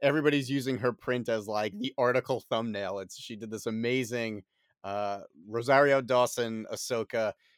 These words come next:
coming out of the World Between Worlds. I, I, man, I've seen her print. She's got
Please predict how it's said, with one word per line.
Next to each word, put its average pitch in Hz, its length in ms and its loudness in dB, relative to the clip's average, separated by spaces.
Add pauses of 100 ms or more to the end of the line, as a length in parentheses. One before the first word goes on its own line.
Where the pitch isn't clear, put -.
coming 143 340 2
out 131 160 6
of 117 100 -4
the 117 80 -2
World 113 280 -2
Between 113 300 -12
Worlds. 101 300 -6 (240)
I, 113 120 0
I, 123 260 -4
man, 127 440 2 (400)
I've 135 160 0
seen 165 360 2
her 139 160 0
print. 151 500 -4 (200)
She's 127 280 -6
got 120 240 4